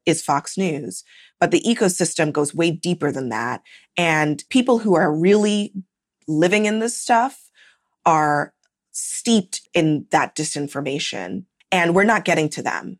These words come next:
It's not penetrating to them. They're not following me on Twitter. <laughs> They're following other people. And I don't think I have a solution to that. I don't think anybody in the quote unquote mainstream media has a solution to that.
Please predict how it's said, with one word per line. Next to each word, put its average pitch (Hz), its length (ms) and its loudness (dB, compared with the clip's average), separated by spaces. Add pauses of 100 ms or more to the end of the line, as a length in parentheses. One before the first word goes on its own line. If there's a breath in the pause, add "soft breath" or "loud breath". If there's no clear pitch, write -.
(140)
It's 185 160 0
not 196 200 2
penetrating 147 560 -4
to - 120 -18
them. 90 180 -8
They're 180 160 2
not 196 160 0
following 165 400 4
me 156 140 0
on 147 140 -4
Twitter. 156 360 0
<laughs> - 20 -14
They're 269 260 2
following 196 640 2 (380 loud breath)
other 185 240 4
people. 175 720 0
And 160 540 0 (260 loud breath)
I 214 120 2
don't 240 140 2
think 233 200 2
I 165 80 2
have 208 180 2
a 214 60 0
solution 196 540 0
to 190 120 -4
that. 170 440 2
I 160 80 2
don't 165 200 0
think 165 260 0
anybody 160 460 2
in 160 120 0
the 151 180 -2
quote 170 180 2
unquote 156 180 0
mainstream 160 500 0
media 151 280 2
has 147 180 -2
a 151 60 -8
solution - 380 -6
to 151 80 -4
that. 147 220 -2